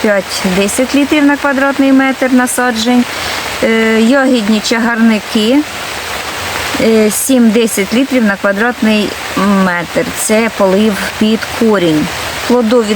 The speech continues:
дерева теж обов'язково треба проливати п'ятнадцять-двадцять на один квадратний, е, оцього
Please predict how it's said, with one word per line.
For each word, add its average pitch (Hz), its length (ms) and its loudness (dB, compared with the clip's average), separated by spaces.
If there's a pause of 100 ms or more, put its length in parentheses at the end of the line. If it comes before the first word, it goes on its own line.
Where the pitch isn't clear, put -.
дерева 214 480 0
теж 185 400 -2
обов'язково 214 680 0
треба 285 340 0
проливати 269 840 2
п'ятнадцять-двадцять 196 1120 -2
на 190 160 2
один 233 240 2
квадратний, 208 720 0 (520)
е, 196 160 2
оцього 196 760 2